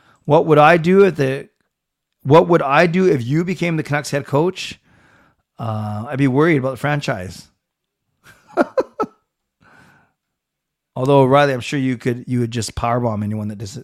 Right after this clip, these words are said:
disagrees with you. Is Rick staying long-term? Uh, five, five years is long for any coach. If I had to go over under on four and a half, I'd say lower.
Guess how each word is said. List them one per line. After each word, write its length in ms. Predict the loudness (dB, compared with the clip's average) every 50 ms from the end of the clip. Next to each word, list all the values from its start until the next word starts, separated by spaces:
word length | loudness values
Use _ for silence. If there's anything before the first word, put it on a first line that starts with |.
| _ -16 -14
disagrees 400 | -14 -14 -12 -12 -12 -12 -14 -14
with 100 | -16 -16
you. 160 | -16 -18 -18 _ _ _ _ _ _ _ _ _ _ _ _ _ _ _ _ _ _ _ _ _ _ _ _ _ -6
Is 160 | -6 -4 -2
Rick 200 | 0 -2 -2 -2
staying 400 | -4 -4 -4 -4 -2 -2 -2 -2
long-term? 720 | 0 0 0 0 -2 -4 -6 -8 -8 -8 -10 -12 -14 -16 _ -6
Uh, 200 | -4 -4 -4 -4
five, 320 | -2 -2 0 0 -2 -2 -6 _ _ _ _ _
five 300 | -2 2 2 2 2 2
years 220 | 2 2 2 0
is 180 | -2 -6 -6 -4
long 300 | -2 -2 -2 -2 -2 -4
for 120 | -8 -10
any 160 | -10 -10 -10
coach. 360 | -10 -10 -10 -10 -12 -12 -12
If 160 | -12 -8 -4 -2
I 60 | -2
had 100 | -2 -2
to 60 | -2
go 180 | -2 -2 -2 0
over 160 | 0 0 2
under 240 | 2 2 2 0 0
on 100 | -2 -4
four 320 | -8 _ _ -10 -8 -6
and 80 | -4 -4
a 40 | -4
half, 200 | -6 -6 -8 -10
I'd 120 | -10 -10
say 180 | -10 -10 -10 -10
lower. 460 | -10 -10 -10 -10 -10 -12 -12 -14 -18